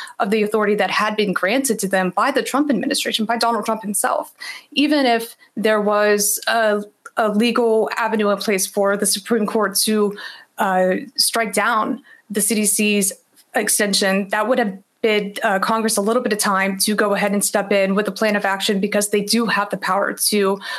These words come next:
oversee the, uh, the regulations of commerce, and only, uh, only a matter of, of setting new parameters would have been necessary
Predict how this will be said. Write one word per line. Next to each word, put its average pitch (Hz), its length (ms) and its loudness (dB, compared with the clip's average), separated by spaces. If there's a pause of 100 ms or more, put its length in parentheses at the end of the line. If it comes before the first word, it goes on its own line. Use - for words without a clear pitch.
(220)
oversee 196 760 0 (280)
the, 190 760 2
uh, 180 320 2
the 190 140 0
regulations 185 640 2
of 190 100 -2
commerce, 185 680 0 (280)
and 196 640 0
only, 220 680 0
uh, - 140 -2 (120)
only 233 260 2
a 226 60 2
matter 208 320 2
of, 196 580 0
of 190 440 0
setting 220 360 0
new 214 120 2
parameters 196 640 0
would 208 140 2
have 208 100 -2
been 185 140 0
necessary 190 640 0